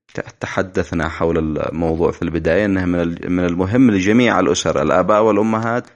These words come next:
أن يحركوا أبنائهم. كثير من ال-، ال-، الأحداث انخرطوا في أعمال لا تليق نتيجة التيه والضياع، نتيجة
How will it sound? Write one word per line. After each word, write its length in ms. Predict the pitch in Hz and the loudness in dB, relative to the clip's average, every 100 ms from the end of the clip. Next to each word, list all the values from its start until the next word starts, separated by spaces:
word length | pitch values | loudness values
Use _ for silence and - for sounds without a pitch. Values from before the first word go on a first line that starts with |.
| _ _ 92 | _ _ -4
أن 140 | 92 | 0
يحركوا 800 | 90 95 - 131 113 110 127 107 | 0 0 0 0 0 2 2 4
أبنائهم. 520 | 104 107 87 80 80 - _ _ _ _ _ _ _ _ - | 2 0 0 -2 -8 -12 _ _ _ _ _ _ _ _ -4
كثير 420 | 113 - 139 135 | -2 4 6 6
من 180 | 110 104 | 4 4
ال-، 180 | 92 90 | 4 2
ال-، 180 | 90 | 2
الأحداث 840 | 73 87 98 - 117 107 85 - - _ _ _ _ _ - | 2 0 -2 -2 2 2 2 -4 -20 _ _ _ _ _ -6
انخرطوا 500 | 92 - 98 98 110 | -6 0 2 2 0
في 220 | 104 98 | 0 2
أعمال 420 | 87 87 92 101 98 | 2 4 2 4 4
لا 120 | 101 | 2
تليق 460 | 95 98 113 104 | 2 0 0 0
نتيجة 540 | 92 87 123 104 123 - | -2 0 0 2 0 0
التيه 420 | 90 - - - 127 | -4 -4 -2 0 2
والضياع، 580 | 113 104 117 71 - - _ | 2 4 2 2 -2 -10 _
نتيجة 320 | - - 123 | -6 -2 -2